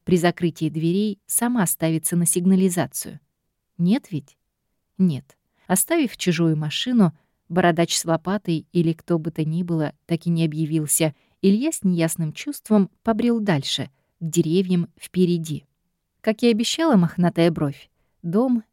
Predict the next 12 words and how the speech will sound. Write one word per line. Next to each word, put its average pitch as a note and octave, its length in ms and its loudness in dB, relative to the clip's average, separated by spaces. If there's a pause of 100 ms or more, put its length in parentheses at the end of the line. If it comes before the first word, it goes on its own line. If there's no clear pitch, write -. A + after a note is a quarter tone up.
или D4+ 220 4
скорее F3+ 400 2
хозяйство E3+ 600 -2
с - 100 0
комплексом D#3+ 580 -2
построек, F#3+ 720 -2 (480)
за F3+ 140 2
не F#3 120 6
слишком F3 440 0
высоким D#3+ 440 0
забором, D#3 580 2 (240)
вынырнуло A3 800 2